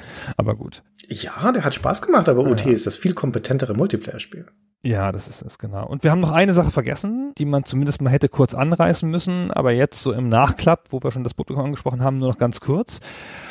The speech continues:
Speaker 1: Das war ganz schön fies geschnitten in Deutschland.
Speaker 2: Ach ja, stimmt. Ja.
Speaker 1: Meine Herren, ja, da gab's eine deutsche Version von, wo die Leichen fehlten, die da rumlagen, wo das Blut grün war von den Monstern, wo das Blut auf dem Boden verschwunden ist,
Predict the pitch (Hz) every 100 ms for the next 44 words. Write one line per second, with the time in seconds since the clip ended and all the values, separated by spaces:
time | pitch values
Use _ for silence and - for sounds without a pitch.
0 | - 123 117 123 107 117 156 202 196 -
1 | 175 - 151 143 - 117 107 104 104 -
2 | 101 107 - - 101 107 95 - 117 101
3 | - _ _ - - 127 _ 151 123 143
4 | 185 147 135 117 107 127 165 139 135 -
5 | 131 123 127 120 110 104 113 156 165 190
6 | 202 262 - 113 123 135 123 135 127 131
7 | - 131 127 127 123 123 123 120 123 117
8 | 120 117 117 120 127 113 127 117 - 143
9 | 156 - 139 180 180 143 143 139 135 131
10 | 127 123 - 131 123 120 117 113 - 135
11 | 123 123 110 123 165 160 147 - - 131
12 | 127 123 123 131 120 -